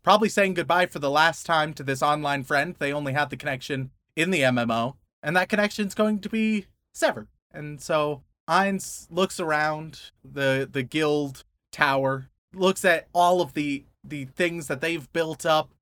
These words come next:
He feels abandoned, but he recognized that there's no, like, betrayal here. It's ev-, all, all of the people who helped build this, they didn't abandon him. They just all had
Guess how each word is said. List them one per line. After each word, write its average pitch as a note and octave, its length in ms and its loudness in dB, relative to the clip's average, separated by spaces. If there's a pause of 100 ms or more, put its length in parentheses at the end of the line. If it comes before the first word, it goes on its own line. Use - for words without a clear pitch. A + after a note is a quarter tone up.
He G#3 100 -2
feels B3+ 380 4
abandoned, F#3+ 720 2
but G#3 140 2
he A#3+ 100 2
recognized D3 1000 -4 (140)
that F3+ 220 0
there's A3 220 0
no, D4 120 6
like, E3 260 0
betrayal D3+ 580 0
here. C3+ 320 -2
It's - 280 -8 (300)
ev-, A3+ 180 -4 (300)
all, A#3 240 4
all A#3+ 380 0
of G#3 220 -2
the G#3 80 -4
people G#3 300 -2
who G3 100 2
helped G3 320 -2
build G3 320 -2
this, F3+ 260 -4
they G3+ 140 -2
didn't G3+ 420 -6 (220)
abandon B2 640 0
him. B2+ 400 -2
They D#3+ 300 -4
just F3+ 300 -8
all F#3 320 -2
had G3+ 260 2